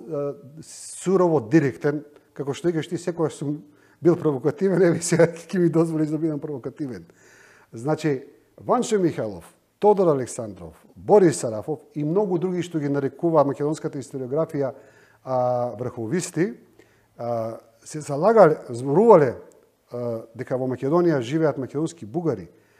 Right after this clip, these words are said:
затоа што во нивно време тоа било мнозинството со кое тие се соочувале, зборувале и говореле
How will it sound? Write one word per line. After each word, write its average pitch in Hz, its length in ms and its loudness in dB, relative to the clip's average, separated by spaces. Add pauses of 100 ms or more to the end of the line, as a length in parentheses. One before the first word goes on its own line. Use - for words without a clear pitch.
(180)
затоа 185 340 0
што - 180 -10
во 117 140 -8
нивно 156 340 -4
време 123 380 -6 (480)
тоа 175 260 2
било 170 400 -4
мнозинството 165 840 -8
со - 140 -18
кое 160 300 -8
тие 151 480 -10
се 117 120 -18
соочувале, 147 720 -8
зборувале 131 640 -6
и 156 160 -12
говореле 143 600 -6